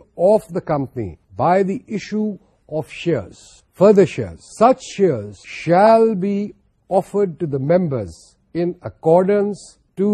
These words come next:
the existing shares held by each member, irrespective of class, and such offer shall be made by a notice specifying the number of shares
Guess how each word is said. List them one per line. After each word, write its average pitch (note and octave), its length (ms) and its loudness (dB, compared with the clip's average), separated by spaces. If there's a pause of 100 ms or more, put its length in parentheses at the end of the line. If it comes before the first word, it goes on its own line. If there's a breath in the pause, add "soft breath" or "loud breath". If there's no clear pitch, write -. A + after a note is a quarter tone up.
(320)
the C3 200 -8
existing C3+ 800 -6
shares F3 600 -2 (100)
held A3+ 440 4
by F#3+ 180 2
each D3 360 -8
member, F#2+ 380 -14 (640)
irrespective A#3+ 720 2
of G3+ 200 0
class, C3 300 -2 (560)
and F3+ 200 2 (160)
such A#3+ 340 2
offer E3 440 -2 (300)
shall F3 640 -2
be G#3 160 -4
made E3+ 480 -2 (540)
by C3+ 180 -2
a B2 80 -4
notice F3+ 560 0 (640)
specifying G#3 1120 0
the E3 140 -4 (160)
number G3+ 420 2
of F#3 120 -2
shares G#2+ 500 -4